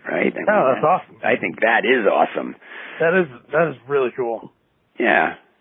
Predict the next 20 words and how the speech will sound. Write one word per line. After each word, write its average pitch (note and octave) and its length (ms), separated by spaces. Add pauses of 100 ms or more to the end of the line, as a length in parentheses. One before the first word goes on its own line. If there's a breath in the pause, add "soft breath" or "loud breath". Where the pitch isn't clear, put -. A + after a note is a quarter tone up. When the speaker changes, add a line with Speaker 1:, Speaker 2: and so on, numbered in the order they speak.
(180)
Speaker 1:
So, - 80
uh, C#3 380
Speaker 2:
And - 80
it's - 60
great A#3 220
that A#3+ 60
you, A3 140 (200)
it's F3+ 240
great A3 220
that A#3 80
you G3+ 160
mentioned F#3 320
that. C3 240 (520)
So F3 220
I, F3+ 360
uh, D#3+ 340 (280)
I D#3+ 100
interviewed E3+ 920 (920)
Jason D#3+ 380
Kravitz, D3 560